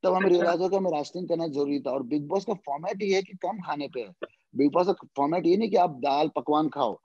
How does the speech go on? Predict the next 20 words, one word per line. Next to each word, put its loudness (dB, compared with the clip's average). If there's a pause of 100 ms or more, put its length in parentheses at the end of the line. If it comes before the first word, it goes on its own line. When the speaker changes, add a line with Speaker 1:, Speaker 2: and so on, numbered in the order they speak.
(360)
Speaker 1:
Format 0
में -4
अगर 2
हमको -2
घी, -4
खाना, -2
प-, -2 (200)
पकोड़े -2
सब -2
दिया 0
जाए, -2
तो -2
हम -4
करेंगे -4
क्या? -2
कुछ -8
भी -8
तो -6
नहीं -8
करेंगे। -2